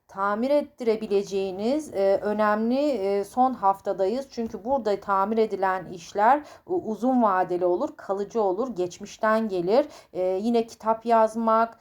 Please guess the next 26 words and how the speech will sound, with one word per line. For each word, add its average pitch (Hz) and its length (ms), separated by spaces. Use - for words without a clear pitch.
e, 185 160
bir 202 120
yazı 185 340
yazmak, 226 720
birine 254 480
bir 240 180
haber 226 600
vermek, 220 640
uzun 226 340
zamandır 240 520
istiyorsunuz 226 680
ama 220 180
eliniz 214 460
gitmiyor 214 600
bir 220 200
türlü, 214 520
bu 208 80
haberi 214 460
verebilirsiniz. 180 1000
Eski 175 300
haberlerle 190 800
ilgili, 180 680
e, 170 800
önemli 196 500
konularla 196 640
ilgili, 190 760